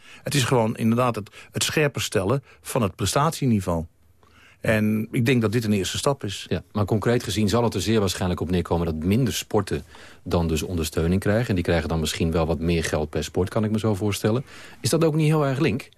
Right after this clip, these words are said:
Speaker 2: Want daarmee sluit je wel op lange termijn ook uit, eh, ik noem maar wat, eh, die hele mooie, eh, bronzen medaille... die er ooit bij het handboogschieten was. Die valt dan nu zomaar weg.
Speaker 1: Ja, maar dat houdt in dat de scouting en het beoordelen van prestaties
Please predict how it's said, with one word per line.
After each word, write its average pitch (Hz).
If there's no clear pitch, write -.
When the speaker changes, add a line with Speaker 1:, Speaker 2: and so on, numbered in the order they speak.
Speaker 2:
Want 101
daarmee 127
sluit 120
je 107
wel 117
op 123
lange 113
termijn 113
ook 95
uit, 104
eh, 92
ik 90
noem 113
maar 92
wat, 85
eh, 92
die 87
hele 95
mooie, 92
eh, 92
bronzen 101
medaille... 98
die 95
er 98
ooit 98
bij 95
het 92
handboogschieten 107
was. 85
Die 87
valt 90
dan 90
nu 95
zomaar 95
weg. 107
Speaker 1:
Ja, 156
maar 104
dat 113
houdt 117
in 131
dat 101
de 107
scouting 143
en 113
het 101
beoordelen 107
van 101
prestaties 127